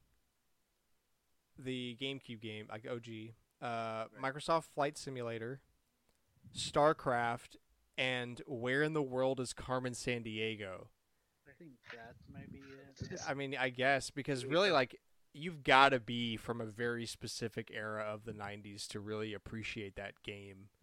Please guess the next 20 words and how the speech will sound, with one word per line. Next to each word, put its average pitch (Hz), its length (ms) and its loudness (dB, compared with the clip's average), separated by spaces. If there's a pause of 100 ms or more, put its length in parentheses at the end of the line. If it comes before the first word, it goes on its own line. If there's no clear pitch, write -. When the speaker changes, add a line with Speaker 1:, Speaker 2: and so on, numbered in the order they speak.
(720)
Speaker 1:
And 120 220 4
Speaker 2:
Yeah. - 80 -12
Speaker 1:
frickin', 120 600 -2
uh, 110 460 0 (100)
Carmen 120 360 0
Sandiego 113 680 0
in 104 120 -6
general. 107 520 -6 (1600)
Speaker 2:
True. 98 300 -20 (580)
Speaker 1:
Um, 107 500 -10 (1300)
so, 104 260 -12
yeah. 101 360 -8 (580)
Uh, 131 320 4 (140)
A 160 120 6
I 175 160 8
The 160 160 0
Somnium 165 540 0
Files, 180 640 4
Nirvana 143 720 0 (320)
Initiative, 156 760 0